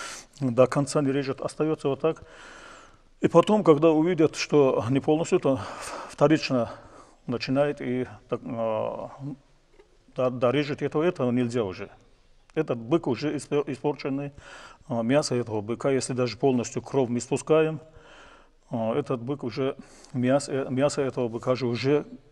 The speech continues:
как мертвечина. Её нельзя уже продавать, это уже грязное. Тоже, м, не-, нельзя забывать, говоря о том, что то, что продаётся, должно быть чистым. Там, э,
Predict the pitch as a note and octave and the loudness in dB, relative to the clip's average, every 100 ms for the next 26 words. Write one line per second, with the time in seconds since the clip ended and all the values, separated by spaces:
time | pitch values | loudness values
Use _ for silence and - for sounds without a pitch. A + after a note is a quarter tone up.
0 | _ - C3+ - - - _ _ C3 A#2 | _ 0 0 0 -12 -20 _ _ -4 -2
1 | A#2 D3 C3 F3+ D#3 - - _ _ _ | -2 -4 -2 -4 -4 -8 -18 _ _ _
2 | _ A2+ A#2+ B2 C3+ D#3 D#3 C#3 B2+ A2 | _ -4 -2 0 0 0 0 -2 -4 -2
3 | G#2 G2+ C3 C3 C3 C3+ C3+ D3 C3+ A2 | -4 -4 -6 -4 -2 0 2 2 2 -4
4 | F#2+ - - - - - _ _ _ _ | -8 -16 -20 -20 -20 -20 _ _ _ _
5 | _ _ _ _ _ _ _ - - D3 | _ _ _ _ _ _ _ -20 -4 -2
6 | C3 C3+ - - _ - B2 A2+ A2 A2+ | 0 -2 -6 -20 _ -4 -2 -2 -4 -4
7 | A#2+ C#3 C3 B2 - F#2+ A#2+ A#2+ A#2+ A2+ | -4 -6 -6 -8 -10 -8 -6 -4 -4 -4
8 | A#2+ D3+ F3 - - - - - A#2+ B2+ | -2 -2 -2 -6 -18 -16 -14 -4 0 4
9 | C#3+ C3+ C3 C3+ - - - B2 A#2+ - | 4 4 2 0 -8 -20 -6 -4 -4 -4
10 | B2+ - - - C#3 - A2+ A2+ A2+ B2+ | -6 -6 -12 -6 -4 -2 -4 -2 -2 -4
11 | - A2 G#2 G#2+ B2 B2 - C#3+ C3+ - | -4 -6 -6 -4 -6 -6 -8 -6 -6 -2
12 | C3+ B2+ - - _ _ _ _ _ _ | -4 -4 -14 -20 _ _ _ _ _ _
13 | _ - - - - - _ E3 D3 A2 | _ -20 -20 -18 -20 -20 _ 4 4 2
14 | C3 B2+ A#2 A#2 | 0 -2 0 -2